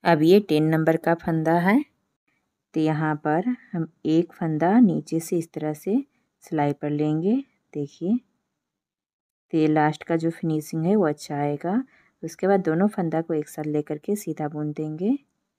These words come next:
इसमें दो फंदा और ऐड कर लेंगे। ये फिफ्थ सिलाई है, तो देखिए इसमें दो फंदा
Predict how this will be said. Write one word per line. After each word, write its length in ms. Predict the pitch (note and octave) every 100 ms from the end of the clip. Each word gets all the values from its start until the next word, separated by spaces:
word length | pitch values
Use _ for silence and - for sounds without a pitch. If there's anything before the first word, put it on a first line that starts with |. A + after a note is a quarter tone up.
| _ _ -
इसमें 440 | E3+ - F3+ C4+
दो 160 | C4+ E3+
फंदा 420 | E3 E3 D#3 D3
और 100 | D3
ऐड 200 | D3+ D#3 D3+
कर 180 | D3+ D3+
लेंगे। 500 | D#3 D#3 D#3+ G#3 D4 _ _ _ _ _ _ _ _ _ _
ये 160 | - F3+ G3
फिफ्थ 280 | E3 E3 -
सिलाई 460 | - D3 C#3+ D3 D#3
है, 200 | F3+ A#3+ C#4 _ _ _
तो 80 | -
देखिए 420 | - C#3+ - F3
इसमें 420 | E3 F3 F#3+ C#4+
दो 140 | A#3+ D#3
फंदा 440 | - D3 D3+ A3